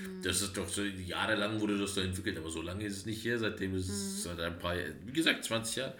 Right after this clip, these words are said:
Speaker 2: ist eigentlich nicht viel, lange Zeit.
Speaker 1: Mhm.
Speaker 2: Und trotzdem denkt man sich so,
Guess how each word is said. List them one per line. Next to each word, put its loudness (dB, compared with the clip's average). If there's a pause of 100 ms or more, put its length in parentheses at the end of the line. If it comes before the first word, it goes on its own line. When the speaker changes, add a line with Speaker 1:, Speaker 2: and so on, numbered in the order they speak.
(160)
Speaker 2:
ist -8
eigentlich 4
nicht -2
viel, -10
lange -2
Zeit. -6
Speaker 1:
Mhm. -10 (460)
Speaker 2:
Und -10
trotzdem 0
denkt 0
man -4
sich -4
so, -10